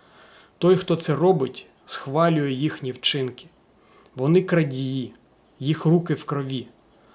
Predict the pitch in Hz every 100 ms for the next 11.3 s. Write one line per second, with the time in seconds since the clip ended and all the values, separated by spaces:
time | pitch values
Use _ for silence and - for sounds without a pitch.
0 | _ _ - 147 147 156 170 175 165 165
1 | 139 160 165 165 156 156 156 120 113 -
2 | - 151 147 165 175 170 147 139 - 123
3 | 135 165 - - 160 139 110 - _ _
4 | - 120 160 135 180 185 127 123 139 -
5 | 143 139 - - 185 185 139 120 113 117
6 | - 127 156 175 147 135 131 156 - -
7 | - 143 160 156 147 156 160 - 120 127
8 | 127 135 127 - 127 - 127 - - 147
9 | _ _ _ _ _ _ _ _ 131 156
10 | 185 180 175 - 151 123 151 143 156 143
11 | 123 110